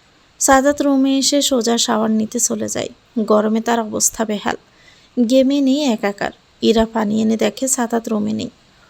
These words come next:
ওয়াশরুম থেকে পানির শব্দ শুনে বুঝতে পারে সাদাত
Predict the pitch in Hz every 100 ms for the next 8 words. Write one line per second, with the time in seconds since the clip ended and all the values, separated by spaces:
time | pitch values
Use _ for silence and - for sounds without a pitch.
0 | - 247 247 - 277 269 294 294 285 269
1 | 277 254 220 214 240 240 240 226 220 -
2 | 226 226 226 254 240 220 214